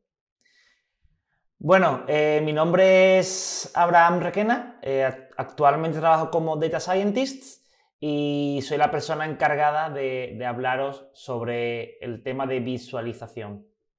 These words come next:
Os voy a hacer un breve recorrido sobre mi trayectoria, muy pequeñita. Eh,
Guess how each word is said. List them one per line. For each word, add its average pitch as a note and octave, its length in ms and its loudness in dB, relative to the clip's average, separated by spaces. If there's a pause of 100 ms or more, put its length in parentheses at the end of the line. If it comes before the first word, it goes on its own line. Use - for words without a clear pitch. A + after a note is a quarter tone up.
(600)
Os C3 180 0
voy D#3 280 0
a F3 520 4 (580)
hacer D#3+ 260 -4
un E3+ 140 0
breve E3 220 2
recorrido E3 480 0
sobre D#3+ 320 -4
mi D#3 320 -8
trayectoria, F#3 640 -2 (100)
muy C#3+ 140 -10
pequeñita. D#3+ 640 -6 (840)
Eh, D3 1040 4